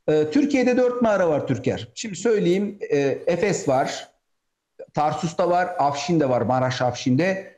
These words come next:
ve yeni bir Diyarbakır'da çıktı, e, Lice'de. Onlar da hatta üniversite destekli böyle veriler sunuyorlar. E, burada en önemli ayette on yedinci ayeti delil gösteriyorlar.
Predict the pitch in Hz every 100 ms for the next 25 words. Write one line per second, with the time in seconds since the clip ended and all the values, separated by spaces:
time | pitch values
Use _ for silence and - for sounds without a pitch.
0 | _ 151 165 160 147 165 170 156 156 160
1 | 156 156 160 151 160 143 - 135 - -
2 | 123 120 113 117 113 107 107 131 139 127
3 | 147 - - - _ _ - 151 170 175
4 | 156 180 165 165 165 151 160 170 175 170
5 | 139 131 131 139 - 170 147 139 151 147
6 | 139 147 123 - 104 90 110 185 - -
7 | _ _ _ 123 123 175 185 185 170 -
8 | 190 190 165 151 151 147 147 143 214 196
9 | 190 175 180 165 156 147 143 131 135 120
10 | 113 107 - 107 101 110 196 -